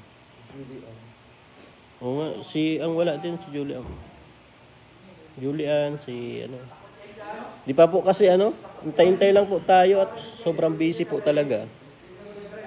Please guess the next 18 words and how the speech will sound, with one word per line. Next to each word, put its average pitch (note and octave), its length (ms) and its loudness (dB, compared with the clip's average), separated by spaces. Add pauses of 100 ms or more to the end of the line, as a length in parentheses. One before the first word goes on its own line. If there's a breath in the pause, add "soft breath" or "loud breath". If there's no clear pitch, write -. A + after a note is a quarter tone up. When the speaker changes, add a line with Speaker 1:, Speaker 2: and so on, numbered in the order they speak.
(160)
Speaker 2:
Alam C3+ 100 0
niyo, D3+ 140 -2
nung D3+ 160 -2
kagagaling C#3+ 560 4
lang C3 160 0
ng C3+ 160 -2
Hong D#3+ 240 -2
Kong, D#3 260 2 (840)
no? C#3+ 320 -4
Tapos A2 720 -10
may A#2 160 -6
mga A#2 240 -4
vlog A#2 240 -2
pa A#2+ 160 -8
na A#2 80 -6
iba. B2+ 400 -8 (320)
Inuna B2+ 320 -4
sila B2 320 -6